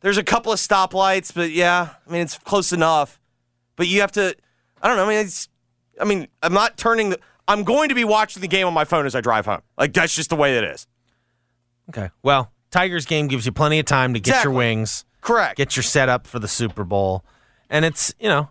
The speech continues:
Speaker 2: hey, this is, you know, it's February, it'll be February eleventh, February twelfth when they play. It's, it's getting down to the nitty-gritty, to steal a phrase, uh, to, to quote Penny's
Speaker 1: Mm.
Speaker 2: Restaurant.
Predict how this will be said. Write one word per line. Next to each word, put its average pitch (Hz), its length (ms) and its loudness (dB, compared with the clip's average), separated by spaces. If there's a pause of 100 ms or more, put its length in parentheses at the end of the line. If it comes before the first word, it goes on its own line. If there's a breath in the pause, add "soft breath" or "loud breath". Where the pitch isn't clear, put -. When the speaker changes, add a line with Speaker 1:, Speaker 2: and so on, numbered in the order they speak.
(340)
Speaker 2:
hey, 196 300 0
this 175 220 -4
is, 185 300 -2
you 151 80 -6
know, 135 120 2
it's 151 120 -6
February, 156 640 0
it'll 143 120 -2
be 135 80 -4
February 143 500 0
eleventh, 127 480 0
February 127 260 -2
twelfth 127 400 0
when 113 100 -4
they 110 100 -2
play. 147 400 0
It's, - 260 -8 (640 soft breath)
it's 143 180 -8
getting - 200 -10
down 147 160 4
to 147 60 -2
the 143 100 0
nitty-gritty, 156 680 0 (140)
to - 100 -14
steal 135 280 -2
a 120 40 -2
phrase, 139 440 0
uh, 123 220 -2
to, 120 180 -2
to - 140 -12
quote - 280 0
Penny's 170 340 2
Speaker 1:
Mm. 160 40 2
Speaker 2:
Restaurant. 117 580 0